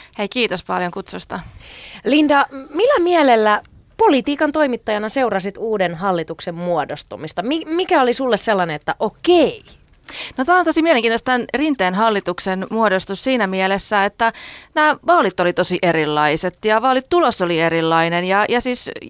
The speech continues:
Speaker 1: ylipäätään tää niinku sukupuolijakauma oli hyvin erilainen kuin edellisissä eduskunnissa. Mä oon ollut politiikan toimittaja Kataisen hallituksesta lähtien ja Kataisen hallitushan oli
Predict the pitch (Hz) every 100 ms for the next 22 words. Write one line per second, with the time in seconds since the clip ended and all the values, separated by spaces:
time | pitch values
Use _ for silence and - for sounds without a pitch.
0 | - 285 277 302 277 247 254 254 254 -
1 | - - _ - 233 226 - 277 262 214
2 | 190 175 233 - 262 233 214 196 180 220
3 | 254 247 254 240 240 240 233 226 233 240
4 | 233 247 220 - 226 - 220 226 233 -
5 | 240 233 233 - - 233 - - - 233
6 | 240 233 233 - 226 240 226 208 202 208
7 | 202 - - 190 190 190 - 170 175 202
8 | 214 226 220 202 _ 220 214 196 208 -
9 | 214 - 214 190 - - _ 196 214 196
10 | - 214 214 208 202 202 _ _ _ -
11 | 175 202 226 175 180 180 175 170 180 170
12 | 180 175 175